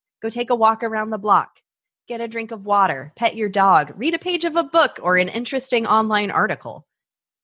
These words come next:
This helps your brain interrupt the worry pattern that you're having, and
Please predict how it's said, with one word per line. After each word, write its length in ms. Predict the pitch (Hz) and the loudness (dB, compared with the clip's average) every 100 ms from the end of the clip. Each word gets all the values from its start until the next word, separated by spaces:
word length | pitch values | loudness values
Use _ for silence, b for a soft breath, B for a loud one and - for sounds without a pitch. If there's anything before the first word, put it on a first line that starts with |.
| _ | _
This 240 | 208 240 - | 0 0 0
helps 280 | 214 208 226 | -2 0 0
your 100 | 208 | 0
brain 360 | 143 139 139 - | -2 -4 -6 -8
interrupt 540 | 160 160 151 143 - | -4 -2 0 0 -4
the 100 | - | -6
worry 360 | 147 151 160 147 | -4 2 2 2
pattern 380 | 147 135 135 139 | -2 -6 -6 -10
that 120 | 131 | -16
you're 100 | 131 | -16
having, 440 | 131 127 131 131 - _ _ - | -14 -14 -14 -18 -20 _ _ -8
and 420 | 294 143 143 185 | -6 -6 -6 -12